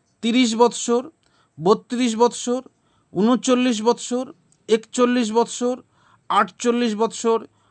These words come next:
পঞ্চাশ বৎসর, সাতান্ন বৎসর, ঊনষাট বৎসর, ছেষট্টি বৎসর এবং আটষট্টি বৎসর।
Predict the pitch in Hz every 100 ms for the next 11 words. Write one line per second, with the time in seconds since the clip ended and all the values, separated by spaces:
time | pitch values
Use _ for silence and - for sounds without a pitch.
0 | _ _ 202 233 247 226 247 214 208 180
1 | - 208 208 _ _ _ - - 208 185
2 | 277 262 247 208 - - 190 196 - _
3 | _ _ _ _ _ _ _ _ _ _
4 | _ _ - 220 277 285 269 247 214 208
5 | - - 196 202 - _ _ _ _ _
6 | _ _ _ _ _ _ _ - - 233
7 | - 220 - 214 202 - 196 175 175 214
8 | 294 - _ - 160 - 160 - 127 110
9 | - 95